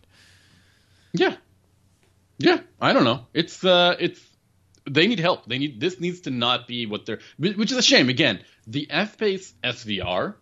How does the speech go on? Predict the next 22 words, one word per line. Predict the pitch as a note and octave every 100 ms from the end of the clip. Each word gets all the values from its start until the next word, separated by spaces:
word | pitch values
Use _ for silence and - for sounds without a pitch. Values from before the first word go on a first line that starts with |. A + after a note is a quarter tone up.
| -
the | A2
six-cylinder | - C3+ - D#3 D#3+
versions | C#3 D3+ D3 D#3+
as | A#2 G2+
well, | G#2 D3 G#3 - - _ -
are | A#2+ -
honestly | A#2+ G#3 A#3 F3
not | C#3+ C#3+
that | C3+ A2
bad. | F3 A2+
They're | G#2
pretty | - D#3+
cool, | - A#3 F#3+
actually. | G2 - G2+ F#2 F2 - _ -
And, | B2 C3 B2+ A#2+ C3+
uh, | C3
I | C3
wasn't | C#3+ C#3 D3+
so | D3 C3
unimpressed | B2+ A#2 A#2 A2+
with | A2+
the, | A2+